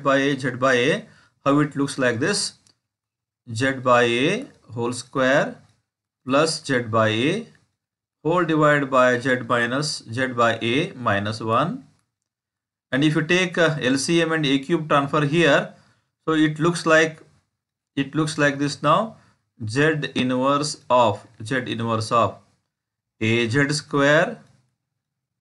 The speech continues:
plus A square Z. A comes here in the denominator, simplified, A comes here, Z minus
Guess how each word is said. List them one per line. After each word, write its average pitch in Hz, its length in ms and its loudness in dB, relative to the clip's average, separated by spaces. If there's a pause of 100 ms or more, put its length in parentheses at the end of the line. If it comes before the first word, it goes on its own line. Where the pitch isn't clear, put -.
(1300)
plus 113 520 -2 (640)
A 120 160 -2
square 143 560 2
Z. 156 300 0 (1800)
A 127 160 0
comes 139 320 -2
here 156 400 0 (720)
in 117 220 -4
the 110 240 2
denominator, 131 720 0
simplified, 139 840 -2
A 139 140 -6
comes 127 300 -6
here, 170 400 -2 (520)
Z 120 220 0
minus 123 520 -2